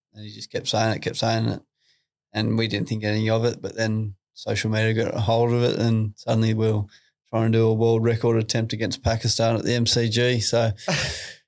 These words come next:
Speaker 2: and then you got a wicket that ball as
Speaker 1: yeah,
Speaker 2: well,
Speaker 1: ru-,
Speaker 2: right?
Speaker 1: ruined it, ruined it. I thought it was I didn't want, all I didn't wanna do was get hit for six, but, um, it wouldn't have been real nice, but anyway.
Speaker 2: Ano-, another record you have, a random thing. So the f-, only bowler ever to bowl thirty thousand balls without a,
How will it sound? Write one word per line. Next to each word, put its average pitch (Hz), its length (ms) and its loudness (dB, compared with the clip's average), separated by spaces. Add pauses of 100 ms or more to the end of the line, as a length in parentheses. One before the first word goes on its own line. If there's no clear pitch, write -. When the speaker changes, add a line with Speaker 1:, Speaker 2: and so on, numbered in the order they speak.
Speaker 2:
and 147 80 0
then 180 80 2
you 190 80 0
got 185 180 2
a 180 40 2
wicket 175 340 0
that 147 180 -2
ball 156 220 4
as 139 140 2
Speaker 1:
yeah, 123 200 4
Speaker 2:
well, 156 40 4
Speaker 1:
ru-, 143 300 2
Speaker 2:
right? 131 100 0
Speaker 1:
ruined 147 260 4
it, 117 380 -2
ruined 127 320 2
it. 98 60 2
I 113 80 4
thought 147 160 0
it 127 40 2
was 107 240 -4 (140)
I 117 80 2
didn't 120 200 2
want, 110 220 0
all 139 220 4
I 123 60 2
didn't 120 180 2
wanna 117 140 2
do 110 100 4
was 104 120 0
get 110 140 0
hit 110 160 0
for 110 60 -12
six, - 380 0
but, - 200 -8 (140)
um, 101 300 -2 (500)
it 117 160 -10
wouldn't 110 180 0
have 113 40 0
been 107 200 0
real 107 140 0
nice, 113 320 0
but - 260 -4 (600)
anyway. 110 280 -4 (400)
Speaker 2:
Ano-, 175 200 2
another 190 300 4
record 175 360 4
you 143 100 4
have, 139 160 2
a 143 80 2
random 135 300 4
thing. 135 220 0
So 127 220 2
the 127 220 -10
f-, - 180 -20
only 165 240 2
bowler 143 320 4
ever 139 160 4
to 135 100 -2
bowl 127 140 2
thirty 135 280 2
thousand 123 460 0
balls 123 280 -8
without 120 320 0
a, 120 220 0